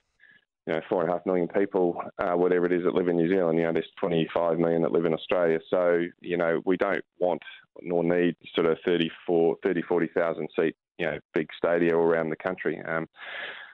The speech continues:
so our smaller venues really work well for a lot of our cricket, but we still need, um, we still need a couple of those bigger venues to, you know, where the population, um, warrants it. Lights is an interesting one. Yeah, look, lights are more and more important to, um,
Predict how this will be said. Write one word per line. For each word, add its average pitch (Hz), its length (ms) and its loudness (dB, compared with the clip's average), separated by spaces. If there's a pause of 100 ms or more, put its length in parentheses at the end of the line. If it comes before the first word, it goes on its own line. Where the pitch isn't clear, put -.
so 98 160 2
our 104 220 0
smaller 98 240 2
venues 92 340 2
really 87 160 2
work 87 240 2
well 90 460 0 (120)
for 87 320 2
a 90 60 0
lot 92 160 2
of 90 80 4
our 87 120 4
cricket, 117 340 -2
but 87 100 2
we 98 160 0
still 110 180 2
need, 90 300 2 (320)
um, 87 400 -2
we 92 160 2
still 95 180 0
need 87 200 2
a 85 40 -2
couple 87 280 -4
of 82 40 2
those 82 160 0
bigger 82 200 -2
venues 85 400 0 (140)
to, 82 240 0 (280)
you 82 80 -2
know, 82 200 -2
where 85 120 0
the - 60 -4
population, 82 720 -2 (240)
um, 82 360 -2
warrants 90 360 -2
it. - 120 -2 (500)
Lights 135 260 0
is 101 100 0
an 104 80 4
interesting 104 300 -2
one. 110 160 2
Yeah, 104 180 2
look, 98 160 -2
lights 104 280 0
are 90 200 4
more 98 240 2
and 92 80 2
more 92 140 2
important 92 440 -2 (120)
to, 95 240 2
um, 87 360 -4